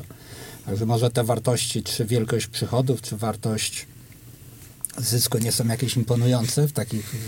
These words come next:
bezwzględnych liczbach. Natomiast kontrast, jaki jest pomiędzy wynikami tych dziewięciu miesięcy, a wynikami dziewięciu miesięcy w roku dziewiętnastym, no, jest, jest bardzo duży i to kontrast in plus.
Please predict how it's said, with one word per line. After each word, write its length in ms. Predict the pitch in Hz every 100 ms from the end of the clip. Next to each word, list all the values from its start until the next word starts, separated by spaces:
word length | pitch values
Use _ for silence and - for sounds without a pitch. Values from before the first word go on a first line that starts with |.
| - -
bezwzględnych 600 | 120 113 127 117 117 -
liczbach. 420 | 127 110 127 170 175 - - - - - - 131
Natomiast 560 | 123 131 131 120 - - - - -
kontrast, 540 | 151 175 170 127 113
jaki 300 | 113 107 117
jest 240 | 113 107 -
pomiędzy 800 | 117 120 117 113 104 110 110 113 - - - - -
wynikami 580 | 117 120 120 127 117 117
tych 380 | 113 139 131 -
dziewięciu 480 | - 110 113 107 110
miesięcy, 500 | 110 - 110 107 110
a 40 |
wynikami 520 | 104 110 107 110 110
dziewięciu 420 | 107 110 110 - 110
miesięcy 440 | 110 117 113 117
w 80 | 110
roku 260 | 110 -
dziewiętnastym, 680 | 117 113 113 123 117 - 123
no, 100 | 123
jest, 480 | 117 110 - - - 117 117 -
jest 180 | 117 110
bardzo 300 | 120 113 117
duży 280 | 135 127
i 60 | 127
to 120 | 127
kontrast 580 | - 127 120 107 - - - - - - - - - - - -
in 160 | 170 165
plus. 520 | - 180 269 302 -